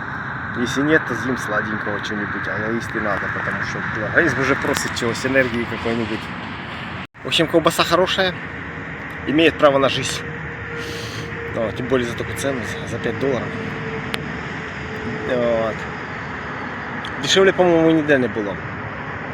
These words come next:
Ну, вона, конечно, там это, у неї є наповнитель, но і м'ясо теж присутствує, і вкус хороший. От. Вона і сирою непогано, но піджарить на огні буде класно.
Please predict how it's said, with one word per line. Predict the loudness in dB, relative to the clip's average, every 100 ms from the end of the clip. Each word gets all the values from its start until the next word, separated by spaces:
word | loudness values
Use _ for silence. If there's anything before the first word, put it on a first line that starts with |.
| -8 0
Ну, | 6
вона, | 8 10
конечно, | 8 8 6 6
там | 6 8
это, | 8 10 8 6 -2 -4 2
у |
неї | 6 6
є | 6 4
наповнитель, | 4 6 6 4 6 6
но | 8
і | 8
м'ясо | 6 4 4
теж | 2 2
присутствує, | 0 -4 -4 -2 -4 -2
і | -6
вкус | -4 -2
хороший. | 2 2 2 -2 -4 -8 -10 -10 -10 -10 -10 -10 -10 -10 -10 -8 -2
От. | 2 4 4 2 -2 0
Вона | 6 6
і |
сирою | 6 6 8
непогано, | 8 6 6 6
но | 2
піджарить | 0 4 6 6 4
на | 2
огні | 4 0
буде | 0 -2
класно. | -2 -4 -4 -6